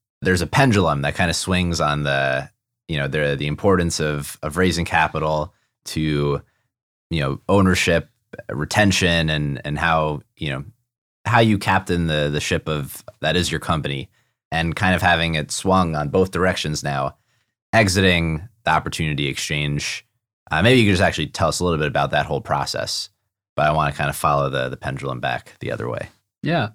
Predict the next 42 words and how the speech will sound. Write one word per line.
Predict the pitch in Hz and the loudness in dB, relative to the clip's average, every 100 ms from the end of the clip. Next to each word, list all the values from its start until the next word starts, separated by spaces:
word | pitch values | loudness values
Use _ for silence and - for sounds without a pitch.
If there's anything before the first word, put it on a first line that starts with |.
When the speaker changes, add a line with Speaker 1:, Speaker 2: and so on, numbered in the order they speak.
| _ - | _ 0
Speaker 2:
I, | 226 | 2
I | 220 196 | 4 4
think | 262 370 | 4 4
it's | 233 | 4
really | 180 156 131 | 4 4 4
interesting. | 147 175 - 214 | 2 0 0 0
It | 214 120 | 2 0
takes | 180 - | 0 0
longer | 113 160 180 | 2 4 4
than | 175 | 2
you | 170 | 2
realize. | 110 92 95 175 - _ _ - | 2 0 -2 -6 -8 _ _ -8
I, | 117 127 _ - | -4 -4 _ 0
you | 190 | 4
know, | 165 | 4
I | 135 175 | 6 6
thought | 180 175 165 | 8 6 6
it | |
would | 147 | 4
be, | 120 127 107 - _ | 2 2 0 -2 _
"Okay, | - 120 143 85 | -2 2 2 2
for | - 110 | -2 -2
how | - 151 | 2 4
much | 156 165 - | 4 2 2
do | - | 0
you | 165 | 2
wanna | 165 | 4
buy | 151 190 | 4 4
it? | 233 - _ _ _ _ | 4 0 _ _ _ _
And | 113 127 131 135 135 135 131 131 123 110 - | -2 0 2 2 4 4 4 2 2 0 -4
are | 107 | -2
you | 110 117 | 2 4
in? | 170 269 - _ _ _ - | 4 4 0 _ _ _ -2
All | 107 | 2
right, | 151 107 | 2 2
sounds | 123 120 | 0 0
good. | 143 101 | 0 0
Let's | 101 | 0
sign | 110 101 | 0 0
this | 98 | -2
paper." | 107 101 85 | -2 0 -2
Speaker 1:
<laughs> | - | -4